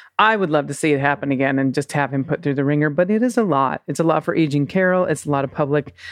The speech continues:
scrutiny for her. And, you know, his supporters are awful. And, you know, sometimes it's just not worth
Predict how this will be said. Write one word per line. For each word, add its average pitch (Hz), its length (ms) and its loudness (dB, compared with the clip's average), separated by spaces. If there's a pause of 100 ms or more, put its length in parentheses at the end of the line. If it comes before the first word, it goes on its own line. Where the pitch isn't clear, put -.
(140)
scrutiny 190 460 0
for 170 160 -2
her. 160 360 0
And, 139 440 0 (140)
you 147 140 2
know, 143 160 0
his 151 280 -2
supporters 139 480 -2
are 139 220 -2
awful. - 420 -2 (140)
And, 185 180 2
you 180 80 2
know, 175 140 2
sometimes 180 720 0
it's 156 200 -2
just 170 340 0
not 160 180 0
worth 147 240 -2